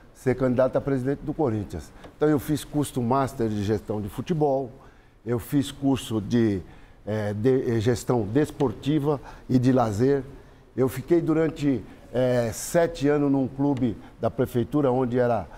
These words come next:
é, clube de esportivo. Então, durante esse tempo todo, eu me preparei.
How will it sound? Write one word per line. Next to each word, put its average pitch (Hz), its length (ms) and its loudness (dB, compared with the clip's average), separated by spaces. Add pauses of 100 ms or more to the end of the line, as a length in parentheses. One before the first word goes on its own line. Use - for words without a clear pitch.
(240)
é, 113 840 0 (220)
clube 135 220 4
de 123 380 4
esportivo. 156 720 -2 (540)
Então, 262 220 0
durante 220 320 0
esse - 180 -4
tempo 214 240 -2
todo, 220 400 -2
eu 190 80 0
me 196 120 2
preparei. 143 480 0